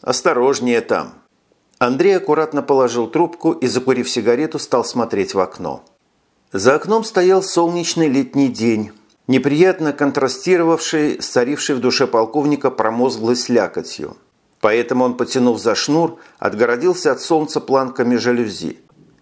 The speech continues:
Это не помогло, и тогда полковник Мещеряков залез в сейф и одним глотком выпил с полстакана коньяку, прямо из горлышка. Коньяк обжег пищевод, заставил заслезиться глаза,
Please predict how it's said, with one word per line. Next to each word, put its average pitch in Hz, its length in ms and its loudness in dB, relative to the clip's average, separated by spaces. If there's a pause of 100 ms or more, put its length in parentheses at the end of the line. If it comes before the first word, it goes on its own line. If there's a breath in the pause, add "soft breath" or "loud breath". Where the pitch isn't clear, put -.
Это 143 260 2
не 165 120 0
помогло, 151 680 -2 (360)
и 107 80 -2
тогда 123 280 2
полковник 127 540 -2
Мещеряков 127 640 0
залез 117 340 0
в - 60 -12
сейф 151 400 -2 (380 soft breath)
и 120 60 4
одним 127 340 0
глотком 131 500 0
выпил 135 320 0
с 127 100 -8
полстакана 123 680 -2
коньяку, 120 720 -4 (300)
прямо 127 320 0
из 107 140 -2
горлышка. 92 640 -2 (640)
Коньяк 151 460 2
обжег 170 380 0
пищевод, 113 800 0 (120)
заставил 135 640 0
заслезиться 123 680 -2
глаза, 101 560 -2